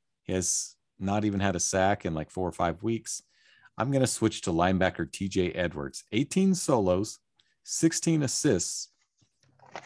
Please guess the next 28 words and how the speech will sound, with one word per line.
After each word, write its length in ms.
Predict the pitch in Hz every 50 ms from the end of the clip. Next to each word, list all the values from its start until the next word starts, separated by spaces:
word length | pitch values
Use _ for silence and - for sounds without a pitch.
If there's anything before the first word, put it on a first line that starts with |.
| - - -
and 280 | 113 123 143 160 156
a 60 | 131
pass 320 | - - 127 135 131 - -
defense 600 | - 101 90 - 90 85 85 87 - - - - _ _ _ _ _ _ _
over 180 | 110 104 98 104
the 120 | 92 92
last 360 | 87 90 92 95 98 - - -
three 200 | - 92 87 82
weeks. 480 | 76 78 71 - - - - - - - _ _ _ _ _ _ _ _ _ _ _
That's, 240 | - 101 - - -
like, 160 | 87 85 -
six 280 | - - - 95 - -
solos 720 | - 101 95 87 85 85 85 85 - - - - - - _ _ _
and 260 | 90 85 82 80 80 -
five 240 | - 87 87 80
assists 420 | 82 - - - 87 80 - - -
on 200 | - 92 78 78
average 380 | 78 80 80 78 78 71 -
a 40 | 82
week. 380 | 76 76 80 82 80 - - _ _ _ _ _ _ _ _ _ _ _ _
So 340 | - - - 80 76 76 73 - _ _ _ _ _ _ _
T 140 | - - 92
J 220 | 87 98 98 101
Edwards, 320 | 107 107 95 98 95 87 -
linebacker, 520 | 92 98 104 101 90 82 80 - - 85
is 120 | 82 - -
the 80 | 90
one. 240 | 87 95 98 92